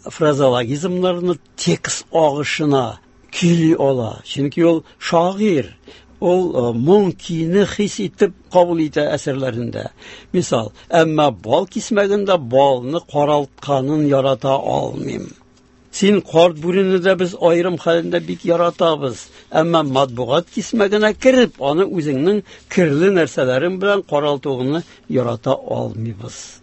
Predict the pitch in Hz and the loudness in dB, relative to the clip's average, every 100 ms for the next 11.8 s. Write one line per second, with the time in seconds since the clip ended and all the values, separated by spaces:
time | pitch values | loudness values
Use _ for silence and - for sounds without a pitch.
0 | _ _ _ _ - 175 175 185 196 208 | _ _ _ _ -6 4 4 6 4 2
1 | 208 220 208 208 196 170 - 196 196 190 | 0 0 2 2 0 -2 0 2 2 0
2 | 190 190 190 180 185 185 190 185 165 - | 0 2 0 2 0 0 -2 -2 -2 -2
3 | 170 240 208 151 143 185 143 170 175 - | -2 2 2 2 0 0 0 -4 -4 -8
4 | 156 - 147 160 202 - 190 185 - 165 | -10 -2 0 0 -2 -4 -2 -2 -4 -2
5 | 175 143 147 143 135 127 131 131 135 160 | 0 2 2 2 2 0 -4 -2 -2 -2
6 | 147 131 120 139 165 - - - 151 113 | 0 0 0 -2 -4 -8 -12 -2 -2 0
7 | 135 120 131 - 247 233 120 - - - | -6 -6 -8 -2 2 2 0 -8 -14 -4
8 | 160 - 139 127 185 180 - - - - | -4 0 0 2 -2 -2 -10 -10 -10 -4
9 | 180 160 165 - - - - 160 143 - | 0 2 2 0 -10 -10 0 0 0 -4
10 | 143 131 135 160 - - - 165 - 127 | -2 0 0 -2 -6 -12 -2 0 0 -6
11 | 117 123 - 120 127 117 113 110 | -4 -6 -6 -6 -4 -4 -6 -6